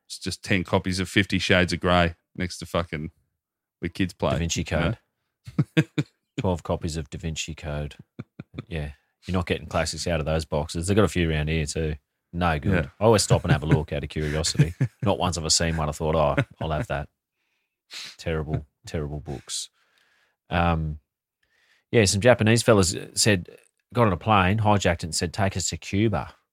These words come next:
Speaker 2: where we'll all get military training."
Speaker 1: Sick.
Speaker 2: The pilot said, "We don't have enough fuel, fuckheads." So they landed in Fukuoka. Then they took off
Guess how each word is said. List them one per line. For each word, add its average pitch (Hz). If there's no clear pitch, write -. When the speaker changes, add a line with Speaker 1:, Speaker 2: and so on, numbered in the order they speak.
Speaker 2:
where 92
we'll 87
all 90
get 85
military 90
training." 95
Speaker 1:
Sick. -
Speaker 2:
The -
pilot 101
said, 78
"We 95
don't 85
have 80
enough 80
fuel, 98
fuckheads." 80
So 85
they 82
landed 90
in 78
Fukuoka. 85
Then 95
they 90
took 92
off 101